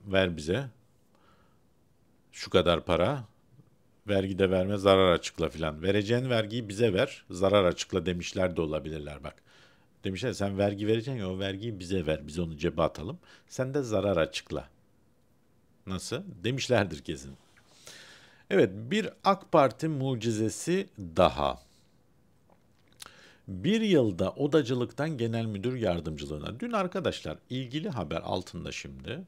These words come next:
Varank haberini yaparken alın teri değil, ak-, şey, akıl teri olmalı filan gibi aptalca şeyler söylüyor ya.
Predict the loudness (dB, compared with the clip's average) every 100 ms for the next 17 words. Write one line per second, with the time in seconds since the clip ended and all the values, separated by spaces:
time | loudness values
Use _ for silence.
0 | _ _ -4 0 0 -2 -8 -12 -10 -12
1 | -10 -12 -12 -14 -14 -14 -14 _ -20 -20
2 | -10 -8 -6 -8 -10 -12 -12 -12 -12 -12
3 | -14 -20 -20 -14 -10 -10 -10 -10 -10 -8
4 | -8 -10 -10 -12 -10 -10 -10 -10 -12 -10
5 | -6 -6 -6 -10 -8 -6 -8 -8 -10 -8
6 | -8 -8 -8